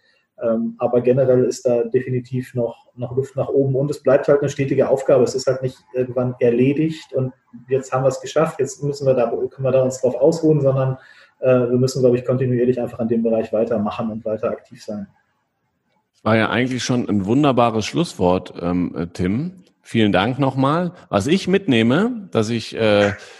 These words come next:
Speaker 2: dass der, äh, dass es im Bereich Basketball, dass ihr so gut aufgestellt seid, dass ich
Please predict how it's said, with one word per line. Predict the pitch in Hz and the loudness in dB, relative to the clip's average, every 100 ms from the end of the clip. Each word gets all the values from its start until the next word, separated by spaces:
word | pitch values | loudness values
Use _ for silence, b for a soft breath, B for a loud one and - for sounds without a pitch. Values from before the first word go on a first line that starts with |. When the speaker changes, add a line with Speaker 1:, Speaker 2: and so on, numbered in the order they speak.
| B B - | B B -8
Speaker 2:
dass | 95 - | -8 0
der, | 107 101 92 57 | 2 4 4 2
äh, | 98 87 71 65 - - | 2 2 0 -2 -6 -6
dass | 104 | -6
es | 101 | -2
im | 101 | -2
Bereich | 95 98 95 | 2 0 2
Basketball, | 95 110 104 104 | -2 -2 0 0
dass | 98 98 | 0 0
ihr | 98 | 0
so | 101 | 0
gut | 107 - | -2 2
aufgestellt | 95 98 101 - 98 - | 2 0 -6 -2 -2 2
seid, | 98 95 | 0 2
dass | 90 | 0
ich | 95 92 - | -2 -6 -8